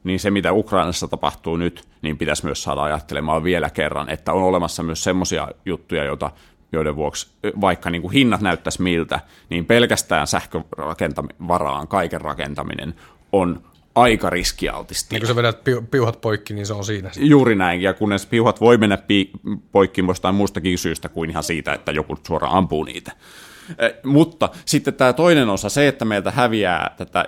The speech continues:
Speaker 1: yhteistuotantokapasiteettia, niin, eh, se,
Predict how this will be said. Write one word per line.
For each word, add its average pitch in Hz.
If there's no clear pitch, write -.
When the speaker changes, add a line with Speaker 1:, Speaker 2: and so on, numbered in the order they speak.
Speaker 1:
yhteistuotantokapasiteettia, 87
niin, 82
eh, -
se, 110